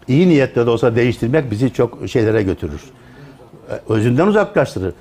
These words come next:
Tahrifin manası kasıtlı, çıkar için anlamı değiştirmek. Hatıra fetva vermektir. Kur'an'ın diğer kitap tahrif ve, e, Tevrat ve İncil'deki tahrife ait şeyi budur. اُولَٰئِكَ الَّذ۪ينَ اشْتَرَوُا الضَّلَالَةَ بِالْهُدَى budur.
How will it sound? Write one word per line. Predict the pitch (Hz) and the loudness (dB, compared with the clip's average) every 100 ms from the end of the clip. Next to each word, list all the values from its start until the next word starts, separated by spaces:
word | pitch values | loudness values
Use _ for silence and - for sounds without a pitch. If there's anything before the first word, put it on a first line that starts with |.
| - | -14
Tahrifin | - 190 190 220 226 | -2 0 2 0 -2
manası | 226 165 143 151 156 285 | -2 0 0 0 -2 -4
kasıtlı, | - 196 180 - 160 156 | -2 -2 0 -2 -4 -4
çıkar | 202 185 | 0 0
için | 131 - 247 | 0 -2 -2
anlamı | 190 190 156 202 | 0 0 2 2
değiştirmek. | 175 147 110 101 185 | 2 0 -6 -4 -2
Hatıra | 208 175 | 0 0
fetva | 180 180 180 143 | 0 0 2 0
vermektir. | 113 101 - - _ _ _ _ _ _ _ | -2 -6 -14 -20 _ _ _ _ _ _ _
Kur'an'ın | 202 190 143 120 110 - - | 0 2 2 -2 -8 -18 -4
diğer | 135 180 214 | 0 2 0
kitap | 170 165 147 - | -2 -2 -2 -2
tahrif | 151 120 180 - | -4 -2 -6 -2
ve, | |
e, | 165 135 123 | -2 0 -2
Tevrat | 139 139 180 180 | 0 2 2 2
ve | 165 | 0
İncil'deki | 147 151 139 143 | 2 0 0 0
tahrife | 156 160 165 | 0 2 2
ait | 196 165 139 123 - - | 2 2 0 0 -8 -8
şeyi | - 226 | 0 2
budur. | 180 107 - - - - | 2 0 -6 -14 -20 -2
اُولَٰئِكَ | 131 175 247 233 | 2 4 4 2
الَّذ۪ينَ | 214 208 196 196 190 | 2 0 -2 -2 -4
اشْتَرَوُا | - 180 180 165 | -2 0 0 0
الضَّلَالَةَ | 170 170 165 156 | 2 4 4 2
بِالْهُدَى | 165 160 151 165 160 | 0 0 0 0 0
budur. | 180 | 0